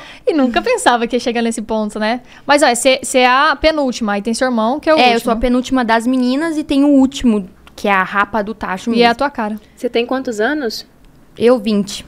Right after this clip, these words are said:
Speaker 3: Vinte anos. Ai, ela é mais nova que a gente.
Speaker 1: <laughs> A gente é muito
Speaker 3: Caraca.
Speaker 1: velhinha já, né? E, cara, e teu irmão, ele tem?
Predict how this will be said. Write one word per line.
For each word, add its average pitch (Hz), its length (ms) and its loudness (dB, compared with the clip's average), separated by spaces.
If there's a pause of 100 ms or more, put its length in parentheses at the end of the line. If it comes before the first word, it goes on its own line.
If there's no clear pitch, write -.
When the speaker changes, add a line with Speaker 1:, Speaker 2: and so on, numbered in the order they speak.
(160)
Speaker 3:
Vinte 214 300 -8
anos. 208 360 -10 (480)
Ai, 233 140 -18
ela 262 100 -14
é 233 40 -12
mais 226 160 -10
nova 208 160 -8
que 233 80 -6
a 269 100 -6
gente. 339 340 -6
Speaker 1:
<laughs> - 0 -
A 262 840 -2
gente 294 120 2
é - 20 2
muito 311 180 4
Speaker 3:
Caraca. 233 280 4
Speaker 1:
velhinha 214 260 2
já, 220 240 2
né? 233 180 -4 (720)
E, 233 80 -8
cara, 247 340 2
e 247 60 0
teu 262 140 2
irmão, 262 520 2
ele 269 220 2
tem? 302 320 0